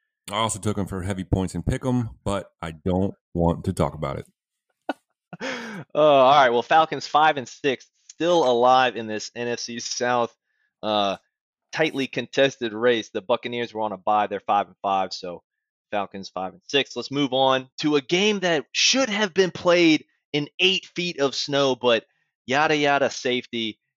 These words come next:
Speaker 2: And now this game's being played, was played in Detroit Ford Field. Yes, I'm talking about Browns, Bills, boo! but yeah, safety first. I respect that. But the, you know, the football fan in me, of course, wants to watch,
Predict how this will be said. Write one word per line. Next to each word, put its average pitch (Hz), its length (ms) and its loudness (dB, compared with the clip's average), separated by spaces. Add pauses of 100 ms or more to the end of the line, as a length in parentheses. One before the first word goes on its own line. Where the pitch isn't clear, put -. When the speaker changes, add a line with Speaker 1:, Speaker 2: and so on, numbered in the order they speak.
(160)
Speaker 2:
And 117 460 0
now 139 240 2
this 123 180 -6
game's 120 240 -8
being 117 160 -6
played, 113 400 -2
was 127 260 0
played 117 400 0
in 110 360 -8
Detroit 104 560 -6 (100)
Ford 110 240 -6 (100)
Field. 104 380 -6 (300)
Yes, 143 260 0
I'm 131 100 -8
talking 135 280 -2
about 113 300 -4
Browns, 127 520 0 (220)
Bills, 117 480 2 (440)
boo! 135 640 2 (220)
but 127 120 -2
yeah, 117 320 2
safety 123 320 -6
first. 113 360 -2
I 107 80 0
respect 117 420 -2
that. 107 280 0
But 110 180 -2 (320)
the, 117 140 -2 (280)
you 135 120 -4
know, 101 120 -4
the 101 80 -16
football 135 300 2
fan 131 240 -2
in 123 60 -6
me, 120 120 -4
of - 120 -10
course, 139 380 -2
wants 113 260 -6
to 113 100 -8
watch, 107 500 -2